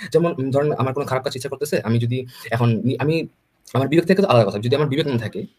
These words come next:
এই যে মুসলমানদের মতো যে মোল্লা মুন্সিদের মতো যদি বিবেক না থাকে, তাহলে আমি একটা ধর্ম, আ, কে দিয়ে আমি নিজেকে সংযত করতে পারি যে না এটা আমার ধর্মে ভুল, আমার যে বিশ্বাস সেই বিশ্বাস থেকে আমি নিজেকে সং-, সংর-, মানে সংযত রাখতে পারতেছি যে এটা ভুল, আ, এটা আমার ধর্মে বলা হয়েছে। কিন্তু এই ধর্ম জিনিসটা যদি না থাকে, ধর্ম জিনিসটা অবশ্যই মানুষের বানানো, এটা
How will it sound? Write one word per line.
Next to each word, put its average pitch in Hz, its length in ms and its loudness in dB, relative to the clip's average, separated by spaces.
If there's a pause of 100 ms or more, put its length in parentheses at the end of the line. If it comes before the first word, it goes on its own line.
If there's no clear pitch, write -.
(180)
এই 98 180 -4
যে 98 180 -4
মুসলমানদের 110 420 0
মতো 101 120 -2
যে 104 60 -2
মোল্লা 120 240 4
মুন্সিদের 113 320 0
মতো 104 100 -6
যদি 107 120 -4
বিবেক 139 220 -2
না 104 60 -6
থাকে, - 180 -8 (280)
তাহলে 139 140 0
আমি 147 200 0
একটা 127 160 -4
ধর্ম, 113 360 2 (320)
আ, 98 220 -6
কে 123 80 -2
দিয়ে 147 260 -2
আমি 120 120 2
নিজেকে 117 220 2
সংযত 123 240 -4
করতে 107 200 -6
পারি 92 140 -6
যে 101 80 -6
না 95 100 -4
এটা 101 100 -8
আমার 101 160 -8
ধর্মে 104 180 -4
ভুল, 147 180 -2
আমার 107 140 -2
যে 107 100 -10
বিশ্বাস 123 320 -6
সেই 120 140 0
বিশ্বাস - 220 -4
থেকে 120 140 -10
আমি 117 60 0
নিজেকে 113 200 -6
সং-, - 240 -12
সংর-, 120 320 0 (220)
মানে 107 200 0
সংযত 156 340 -2
রাখতে 170 200 2
পারতেছি 180 300 -6
যে 110 240 -4 (640)
এটা 135 140 6
ভুল, 120 180 4 (360)
আ, - 280 -6
এটা 139 220 4
আমার 127 200 0
ধর্মে 135 200 4
বলা 101 160 2
হয়েছে। - 220 -10
কিন্তু - 380 -8
এই 180 140 2
ধর্ম 135 280 4
জিনিসটা 156 260 -4
যদি 135 120 -4
না 104 100 0
থাকে, 98 160 -8
ধর্ম 143 160 -2
জিনিসটা 156 220 0
অবশ্যই 139 240 -2
মানুষের 117 260 -2
বানানো, 117 280 0
এটা 110 240 0